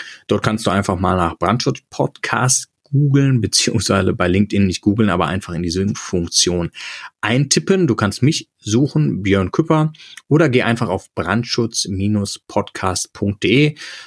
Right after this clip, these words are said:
Dort findest du einmal den Link zu unserer LinkedIn-Gruppe, zum Brandschutz-Podcast, aber hast auch dort noch die Option, Kontakt zu mir aufzunehmen. Und wie gesagt, das Thema Brandschutzhelfer wird auf brandschutzhelfer Ausbildung Punkt net von uns nochmal detailgetreu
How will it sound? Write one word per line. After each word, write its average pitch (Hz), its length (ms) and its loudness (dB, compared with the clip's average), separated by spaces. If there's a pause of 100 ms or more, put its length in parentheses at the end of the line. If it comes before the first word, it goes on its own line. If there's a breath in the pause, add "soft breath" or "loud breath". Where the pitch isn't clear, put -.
(120)
Dort 117 200 0
findest 110 360 -2
du - 40 0
einmal 95 240 2
den 85 140 0
Link 151 320 2
zu - 120 0
unserer 92 360 0
LinkedIn-Gruppe, 107 800 2
zum 98 140 0
Brandschutz-Podcast, 117 920 -2
aber 98 160 0
hast 101 180 0
auch 87 160 -2
dort 98 220 2
noch 101 100 0
die - 140 0
Option, - 480 -2 (320 loud breath)
Kontakt - 720 -4
zu - 220 0
mir 139 340 4
aufzunehmen. 87 580 -8 (400 loud breath)
Und 160 180 2
wie 180 80 4
gesagt, 139 400 2
das 110 160 2
Thema 113 300 2
Brandschutzhelfer 113 920 0
wird 98 160 0
auf - 180 -6
brandschutzhelfer 92 760 -2 (420)
Ausbildung 90 500 -2
Punkt 87 220 -8
net 90 220 -6
von 82 140 -8
uns 92 220 -6
nochmal 90 360 -4
detailgetreu 87 1080 -2